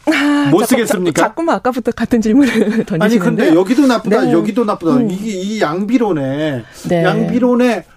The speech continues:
Speaker 2: 왜 정의당은
Speaker 1: 음.
Speaker 2: 왜 이렇게 양비론만 얘기하고 대안은 없어 이렇게 얘기하는 사람들도 있거든요.
Speaker 1: 아, 지금까지 근데 대한민국을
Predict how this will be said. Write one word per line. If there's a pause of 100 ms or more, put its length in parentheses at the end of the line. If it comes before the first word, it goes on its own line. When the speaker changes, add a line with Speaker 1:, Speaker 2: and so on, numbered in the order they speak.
(160)
Speaker 2:
왜
정의당은
Speaker 1:
음.
Speaker 2:
왜
이렇게
양비론만
얘기하고
대안은
없어
이렇게
얘기하는
사람들도
있거든요.
Speaker 1:
아,
지금까지
근데
대한민국을